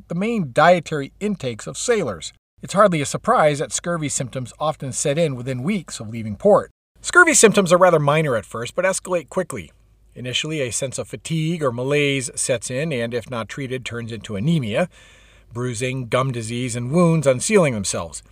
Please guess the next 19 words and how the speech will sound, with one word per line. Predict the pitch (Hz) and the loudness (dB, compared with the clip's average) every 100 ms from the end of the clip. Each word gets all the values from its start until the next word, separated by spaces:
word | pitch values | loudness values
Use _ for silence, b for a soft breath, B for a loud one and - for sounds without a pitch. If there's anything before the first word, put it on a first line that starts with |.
| b b - _ | b b -20 _
Teeth | - 208 185 180 | 4 6 6 4
eventually | 156 139 - 139 | 2 2 2 -2
fall | 123 151 135 127 | 2 4 6 8
out, | 135 156 | 6 4
bloody | 131 117 131 131 131 | 0 0 0 -2 -6
diarrhea | 120 127 123 123 127 135 | -2 0 0 0 0 -2
occurs, | 123 - 131 131 | -4 -4 -2 0
and | 131 110 | -2 -2
sores | - 175 147 139 | 0 2 2 2
form | - 180 156 131 | 0 2 4 4
on | 127 | 0
the | 131 | -2
skin. | - 202 147 82 _ _ | 0 2 2 0 _ _
This | 165 240 208 - | 8 10 10 8
is | 160 | -4
followed | - - 139 147 | -2 2 2 2
by | 120 120 127 | 0 -2 -6
a | 151 | -10
depression. | 160 170 208 - 101 78 | -10 -4 -2 -2 -6 -14